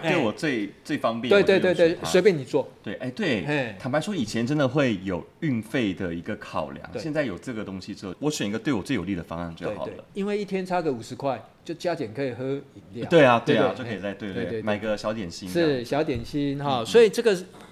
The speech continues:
Speaker 1: 也是中央跟地方一个合作，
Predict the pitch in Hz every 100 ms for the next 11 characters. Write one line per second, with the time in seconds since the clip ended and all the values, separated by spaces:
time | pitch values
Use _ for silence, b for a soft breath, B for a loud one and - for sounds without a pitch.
0 | B 190 170 143 143 - 220 156 - B
1 | - 220 202 202 196 190 185 190 165 156
2 | 156 131 113 - 98 - - -